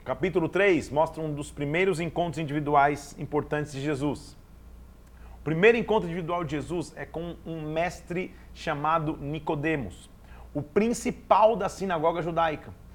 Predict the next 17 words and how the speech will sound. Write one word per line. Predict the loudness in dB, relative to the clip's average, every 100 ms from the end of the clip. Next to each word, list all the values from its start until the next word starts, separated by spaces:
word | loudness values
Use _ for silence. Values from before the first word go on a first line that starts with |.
| -18 -18
que | 0 2
ao | 2
ver | 2 0 0
o |
que | 0
Jesus | 2 2 2
fazia, | 2 2 2 0 0
ele | 0
fala, | 0 0 0
cara, | 0 0
ele | 0
procura | 0 -2 0 0
Jesus | 2 0
no | -2
turno | -2 0
da | 0
noite | 0 0 -2 -4 -14